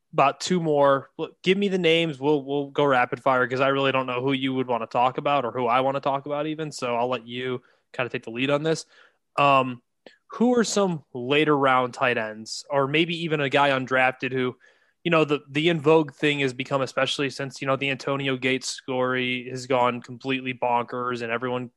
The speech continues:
t-, tries to point to Antonio Gates being, "Oh, he was a basketball player who tried out for the Chargers on a dare," or however the story goes, and became a pro-, a Hall of Fame tight end or a Hall of Fame pass catcher, whatever you wanna call him. Who are a couple,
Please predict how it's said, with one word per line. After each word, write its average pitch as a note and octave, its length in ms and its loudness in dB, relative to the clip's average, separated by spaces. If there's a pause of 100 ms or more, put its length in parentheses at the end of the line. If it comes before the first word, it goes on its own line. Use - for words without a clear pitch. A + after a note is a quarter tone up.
t-, C3 80 -2 (140)
tries C3 200 -2
to C3+ 60 -8
point C3 220 -6
to C#3 80 -4
Antonio C3+ 380 -4
Gates C3 260 -2
being, C3 220 -4
"Oh, C#3+ 140 4
he F3+ 100 4
was E3+ 140 4
a A#2 120 -4
basketball F#3+ 480 2
player F#3+ 320 -2
who A#2+ 100 -10
tried E3+ 260 4
out F3 200 0
for D#3 120 0
the B2+ 220 0 (400)
Chargers E3+ 420 2
on C3+ 120 2
a A#2 80 -2
dare," C3 340 4
or A2+ 120 -2
however B2+ 320 2
the A2+ 100 -8
story A2+ 360 -4
goes, A2 440 -10 (760)
and C3 100 -4
became C#3+ 320 -2
a C3 80 2
pro-, - 400 -6
a C3 160 2
Hall C3 260 2
of B2 80 -6
Fame B2+ 240 -4
tight B2 220 -2
end A#2+ 340 -8 (600)
or A#2+ 100 -2
a G#2+ 40 -6
Hall A#2+ 200 4
of A#2 60 -2
Fame B2+ 160 -4
pass C3+ 300 2
catcher, A2+ 380 -16
whatever F#3+ 360 2
you F3 160 -2
wanna D#3+ 180 0
call A2 340 0
him. C3 120 -20 (540)
Who B3+ 200 6
are A#3+ 140 8
a G#3 40 2
couple, F#3 500 2